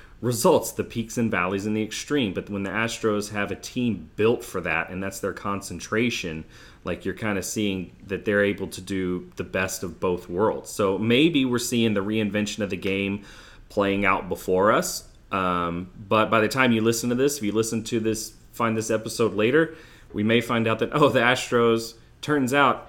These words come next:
you, you still need a really good pitching staff. If, or you're, if you run into the, whatever today's equivalent is of the, of the nineteen ninety-five Braves, doesn't matter how many,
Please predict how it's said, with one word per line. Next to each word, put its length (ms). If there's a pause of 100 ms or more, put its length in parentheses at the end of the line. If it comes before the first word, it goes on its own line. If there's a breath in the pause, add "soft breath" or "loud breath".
(120 loud breath)
you, 160 (180)
you 120
still 320
need 200
a 40
really 360
good 480 (520)
pitching 360
staff. 460
If, 160
or 340
you're, 260
if 120
you 140
run 220
into 240
the, 200
whatever 320
today's 340
equivalent 480
is 220
of 140
the, 360 (300 loud breath)
of 100
the 80
nineteen 340
ninety-five 600
Braves, 420 (260 loud breath)
doesn't 300
matter 380
how 140
many, 300